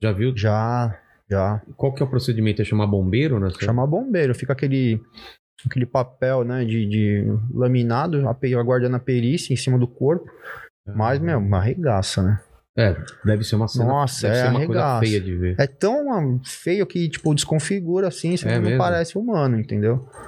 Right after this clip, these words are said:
Speaker 1: Caralho,
Speaker 2: Desconfigura,
Speaker 1: velho.
Speaker 2: pular de prédio, já vi. Enfim, aí minha mulher fala, né?
Speaker 1: É, então.
Speaker 2: Que eu, tipo, a minha mulher fala, ela me, meu, conhe-,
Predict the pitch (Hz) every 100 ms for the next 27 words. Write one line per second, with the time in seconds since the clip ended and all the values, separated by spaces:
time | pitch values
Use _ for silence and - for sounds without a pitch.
0 | - 139 131 127 131 127 127 98 92 123
1 | - 185 151 123 - 135 113 147 - -
2 | 143 135 113 123 143 131 113 127 135 123
3 | 101 92 _ - _ _ _ _ _ 131
4 | 151 - 120 120 151 156 156 254 - 233
5 | 175 135 131 135 269 302 - 240 143 143
6 | - 143 135 135 - 185 - 131 113 117
7 | 139 139 147 131 120 110